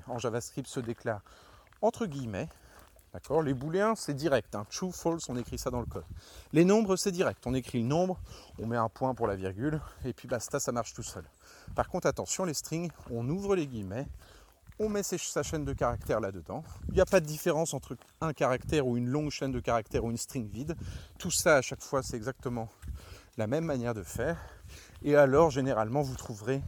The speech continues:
soit les guillemets simples, soit les guillemets doubles. Vous pouvez tout à fait utiliser les deux. Vous pouvez les additionner les deux. Et puis alors, des fois, des caractères d'échappement comme le backslash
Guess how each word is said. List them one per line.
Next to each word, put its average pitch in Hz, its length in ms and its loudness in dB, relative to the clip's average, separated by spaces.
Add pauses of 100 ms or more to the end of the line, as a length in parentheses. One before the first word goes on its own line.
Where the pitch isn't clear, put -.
(120)
soit - 260 2
les 143 140 2
guillemets 127 320 0
simples, 160 500 -2 (520)
soit - 280 4
les 135 140 2
guillemets 113 320 -4
doubles. 160 340 -4 (120)
Vous 110 120 -10
pouvez 110 280 -6
tout - 180 -18
à 143 60 6
fait - 120 -6
utiliser 113 380 -6
les 98 140 -6
deux. 120 260 -2 (580)
Vous 117 80 -8
pouvez 113 240 -6
les 95 160 -4
additionner 110 440 -6
les 104 100 -6
deux. 123 240 -4 (360)
Et - 80 -4
puis - 200 2
alors, 131 240 8
des 123 140 0
fois, 143 280 4
des 127 120 -2
caractères 135 640 0
d'échappement 131 560 0
comme 117 240 -2
le 110 80 -4
backslash 117 720 0